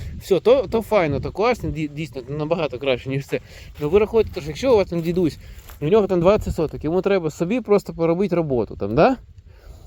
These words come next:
Е, Весною, осінь, все, він ніде не буде їздити по калимах. Він буде сугубо собі. То він, е, в смислі, він покупає трактор спочатку, там, за чотири-п'ять тисяч мінімум,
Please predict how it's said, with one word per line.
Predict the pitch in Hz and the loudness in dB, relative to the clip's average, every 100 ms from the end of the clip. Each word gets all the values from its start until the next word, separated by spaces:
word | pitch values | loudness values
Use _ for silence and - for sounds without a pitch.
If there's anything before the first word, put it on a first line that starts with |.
| - - 135 | -20 -10 -2
Е, | 135 131 131 127 127 127 127 120 - - - - _ - - - - - - - - | 2 2 4 4 2 2 2 0 -6 -20 -20 -20 _ -20 -20 -20 -20 -20 -20 -18 -6
Весною, | 143 160 254 277 208 | -2 0 4 4 4
осінь, | 160 147 - 113 | 4 4 4 -6
все, | - 170 | 2 4
він | 175 233 | 4 4
ніде | 190 185 220 | 4 4 4
не | 185 | 4
буде | 185 170 | 2 2
їздити | 165 170 156 151 | 0 -2 -4 -6
по | 139 160 | -4 -2
калимах. | 160 151 123 104 - - - - 170 | 4 4 4 0 -8 -16 -18 -6 0
Він | 190 | 0
буде | 170 160 | 0 -2
сугубо | - 190 208 180 | 0 0 2 0
собі. | 151 160 110 - - - - | -4 -6 -8 -10 -14 -18 2
То | 190 | 4
він, | 196 214 | 4 2
е, | 214 185 | 0 -4
в | 170 | -4
смислі, | 233 202 185 | -6 -2 -2
він | 185 | -2
покупає | 185 - 208 | -2 2 4
трактор | 190 175 - 120 | 4 4 2 -12
спочатку, | 123 131 127 | -10 -6 -4
там, | 131 | -4
за | 135 | -6
чотири-п'ять | - 143 220 190 175 165 | -8 -2 0 0 0 -2
тисяч | 160 127 - | -4 -12 -6
мінімум, | 170 160 131 110 | -2 0 -2 -4